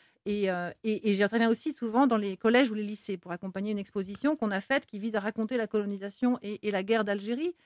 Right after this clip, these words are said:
Et, euh, ce qu'on a entendu est tout à fait à l'image de moi ce que j'entends, c'est-à-dire, euh, beaucoup de récits familiaux qui viennent contredire ou contrarier, euh, ce que les enfants entendent, euh, à l'école, ce que les élèves entendent à l'école. Et c'est heureux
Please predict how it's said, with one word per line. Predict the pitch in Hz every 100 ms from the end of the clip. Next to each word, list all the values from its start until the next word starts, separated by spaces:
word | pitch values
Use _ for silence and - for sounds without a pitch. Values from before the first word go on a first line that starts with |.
| _ _ _
Et, | 220 214 196
euh, | 196
ce | - -
qu'on | 214 220 196 202
a |
entendu | 190 196 208 285
est |
tout | 214
à | 208
fait | -
à | 202
l'image | 196 240 208
de |
moi | 196
ce | 214
que | 208
j'entends, | 196 202 180
c'est-à-dire, | - 190 208 254 - _ _ _
euh, | 180 165
beaucoup | 165 262 - 247
de |
récits | 233 247 - 269
familiaux | 262 240 233 226 349
qui | - 247
viennent | 226 262
contredire | - 330 311 269 214 330 359 220 - _ _ _ -
ou | 233
contrarier, | - 320 320 269 247 226 320 381 - _ -
euh, | 196
ce | 247
que | 240
les | 247 220
enfants | 226 - 330
entendent, | 226 - 269 302 -
euh, | 190 185
à | 220
l'école, | 220 - 190
ce | -
que | 196
les | 190
élèves | 214 226 254 -
entendent | 214 208 233 240
à | 190
l'école. | 190 190 170
Et | 196
c'est | 208 - 208 - _ _ -
heureux | 254 220